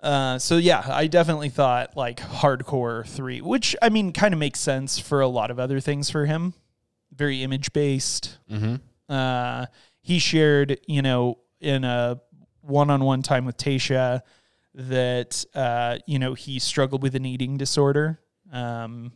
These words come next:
Speaker 1: and, and that that was a, a very image-based decision for him.
Speaker 2: Totally. And I think that, um, feeds more into his decision to, did we even say what it was yet, that he just went nude?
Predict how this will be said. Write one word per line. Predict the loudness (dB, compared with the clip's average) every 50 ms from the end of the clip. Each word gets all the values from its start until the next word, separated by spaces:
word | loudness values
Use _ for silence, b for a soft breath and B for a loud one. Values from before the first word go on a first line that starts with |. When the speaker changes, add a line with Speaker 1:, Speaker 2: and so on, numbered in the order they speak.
| _ _ _ _
Speaker 1:
and, | -10 -8 -8 -8 -10 -8 _
and | -4 -4 -2 -2
that | -2 0
that | 2 2 2 2
was | 0 -2 0 0
a, | 0 0 0 -2 -4
a | -4 -4
very | 0 0 0 0 0 -2 -6 -8
image-based | -8 -6 -6 -6 -6 -6 -8 -6 -6 -6 -6 -6 -6 -8 -8
decision | -8 -8 -6 -4 -4 -4 -4 -4 -6 -6 -8 -8
for | -6 -4 -2 -2
him. | 0 0 -2 -2 -2 -4 -4 -6 -8 -10 _ _ _ _ -2
Speaker 2:
Totally. | 2 2 4 4 2 0
And | 0 0
I | 0 0
think | 2 2 2 4
that, | 4 4 4 0 -4 -8 -4
um, | 0 2 2 2 2 2 0 -2 -4 -6 -8
feeds | -10 -4 -2 -2 -2 -2 -2 -2
more | -2 0 2 2 2 2
into | 0 0 -2 -2 -2 -2 -2 -2
his | -2 -2 -4 -4
decision | -4 -4 -2 -2 -2 -2 -2 -2 -2 -4 -4 -4 -6 -8
to, | -6 -4 -4 -2 -2 -4 -6 -4
did | -2 0
we | 0 2
even | 0 0 -2 -2
say | -2 0 0 0
what | 0 -2 -2
it | -4
was | -4 -6 -4 -4 -2
yet, | -2 -4 -4 -6 -6
that | -6 -4 -4
he | -4 -4 -4
just | -4 -4 -6 -4 -4
went | -6 -6 -6
nude? | -6 -6 -4 -2 -2 -2 -2 -4 -4